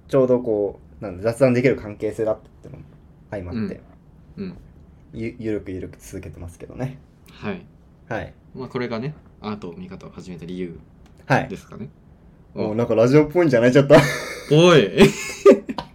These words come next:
Speaker 1: ひどいです。
Speaker 2: <laughs>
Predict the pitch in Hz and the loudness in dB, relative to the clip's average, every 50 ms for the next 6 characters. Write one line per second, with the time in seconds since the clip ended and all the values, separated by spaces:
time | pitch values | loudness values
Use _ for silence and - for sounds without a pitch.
0 | - - - - - - - - - - - - - - - - - - - - | -20 -18 -18 -18 -18 -20 -20 -20 -20 -20 -20 -20 -20 -20 -20 -20 -20 -20 -20 -20
1 | - - - - - - - - - 659 - - - - - 127 117 131 139 - | -20 -20 -20 -20 -20 -20 -18 -10 -6 -6 -4 -4 -6 -6 -6 -2 2 2 2 2
2 | 90 90 - - - 135 - - 135 139 - | -2 -8 -6 -4 -2 -2 0 2 2 0 0